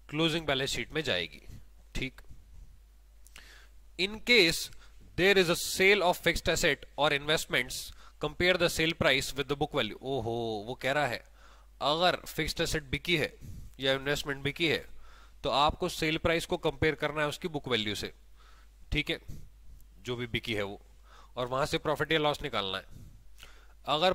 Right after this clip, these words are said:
profit हुआ तो income and expenditure में क्रेडिट side में आएगा, loss हुआ तो debit side में आएगा। ठीक, Income आपकी income side और loss on the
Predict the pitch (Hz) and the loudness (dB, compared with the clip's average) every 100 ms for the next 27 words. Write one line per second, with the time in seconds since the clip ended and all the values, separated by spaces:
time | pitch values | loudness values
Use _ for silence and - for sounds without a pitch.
0 | - 170 185 - 156 123 - - - - | 4 4 4 2 4 2 0 -16 -20 -10
1 | - 147 151 147 135 - - 120 113 95 | -4 -4 -2 -2 -2 -2 -4 -4 -2 -4
2 | 107 120 139 - 147 147 143 143 127 - | -2 -2 -2 0 -2 -2 -2 -2 -8 -16
3 | - - 98 123 147 160 165 117 107 98 | -20 -16 -2 0 2 4 4 4 -4 -2
4 | 104 - 107 98 101 101 95 - - - | -2 0 -2 -2 -6 -6 -10 -14 -12 -14
5 | - - - - 131 - - - - - | -18 -20 -12 -6 -6 -8 -20 -20 -20 -20
6 | - 131 143 - 156 160 - - - - | -12 -10 -10 -4 -4 -4 -16 -20 -20 -20
7 | - - 117 110 - 110 - - - 165 | -20 -8 -2 0 -2 -6 -6 -4 -2 -2
8 | 160 - - - - - - 113 113 127 | -4 -18 -20 -20 -20 -20 -4 -4 0 4
9 | 139 131 - 113 120 | 4 2 -4 -6 0